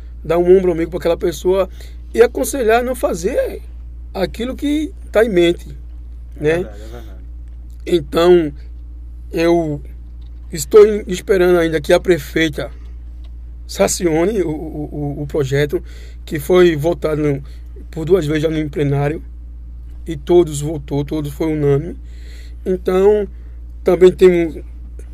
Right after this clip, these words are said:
Speaker 1: apresentamos várias indicações e todas foi aprovada, como, por exemplo, as aberturas ali da Rua do Francisco Cordeiro,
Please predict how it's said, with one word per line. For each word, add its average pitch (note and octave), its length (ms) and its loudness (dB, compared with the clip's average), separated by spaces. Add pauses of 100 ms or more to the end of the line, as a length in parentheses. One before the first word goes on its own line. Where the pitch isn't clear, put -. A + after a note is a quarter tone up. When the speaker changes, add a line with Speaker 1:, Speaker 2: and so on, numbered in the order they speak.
Speaker 1:
apresentamos D#3+ 480 0
várias E3 260 2
indicações D3+ 760 0
e E3 160 -6
todas D#3+ 380 0
foi D#3+ 180 0
aprovada, C#3 680 -2 (320)
como, D#3+ 220 -6
por D#3+ 200 0
exemplo, C#3 720 2 (260)
as C#3+ 180 0
aberturas D3 480 0
ali C#3 280 2
da C#3+ 120 0
Rua C#3 200 0
do C#3+ 60 -2
Francisco C#3+ 460 -6
Cordeiro, C3 420 -2